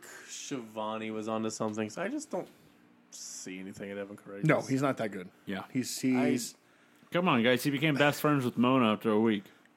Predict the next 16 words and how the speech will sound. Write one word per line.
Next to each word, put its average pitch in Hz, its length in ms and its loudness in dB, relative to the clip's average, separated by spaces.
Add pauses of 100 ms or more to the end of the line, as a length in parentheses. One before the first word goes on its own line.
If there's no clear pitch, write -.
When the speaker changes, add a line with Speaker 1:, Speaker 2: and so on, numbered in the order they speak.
Speaker 2:
Yeah. 92 140 -12 (440)
No, 113 120 -4
Speaker 1:
Cool. 104 80 -2
Speaker 2:
he's 120 320 -4
completely 101 1080 -8 (880)
Speaker 1:
Completely 127 420 -2
platonic 107 720 -2
relationship. 104 500 -10
Speaker 2:
He's 113 220 2
Speaker 3:
Mm-hmm. - 80 -4
Speaker 2:
completely 135 320 2
irrelevant, 98 400 -6
to - 80 -14
be 101 80 -8
honest. 98 320 -12 (420)
He's, - 560 -6